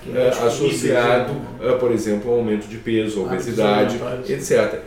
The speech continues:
Speaker 2: Então, por que que nós não podemos ter a mesma coisa em transtorno de déficit de atenção? E o que que a gente tem visto? Tem visto que tem trajetórias assim.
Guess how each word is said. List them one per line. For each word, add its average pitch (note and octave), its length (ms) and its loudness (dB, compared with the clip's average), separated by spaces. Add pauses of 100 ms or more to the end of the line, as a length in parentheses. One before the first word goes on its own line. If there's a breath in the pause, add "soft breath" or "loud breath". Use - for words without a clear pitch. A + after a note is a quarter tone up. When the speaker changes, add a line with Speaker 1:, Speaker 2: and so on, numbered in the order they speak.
(160)
Speaker 2:
Então, D3 200 -4
por D3+ 160 -10
que G#3+ 120 -10
que - 80 -12
nós E3+ 180 -4
não C#3+ 100 -4
podemos A#2+ 380 -4
ter A2+ 120 -2
a G#2 40 -2
mesma A2+ 280 -4
coisa G2+ 260 -4
em F#2+ 60 -8
transtorno F2+ 400 -8
de F2 60 -14
déficit E2 260 -6
de - 80 -16
atenção? D#2 320 -10 (260 loud breath)
E A#2 60 -12
o - 20 -12
que D3+ 140 -14
que D#3 100 -10
a C3+ 60 -6
gente A2+ 260 -10
tem G#2 160 -4
visto? F#2 440 -10 (100)
Tem F#2+ 140 -8
visto A2+ 260 -12
que - 80 -20
tem B2 160 -10
trajetórias A#2+ 600 -2
assim. C3+ 360 -8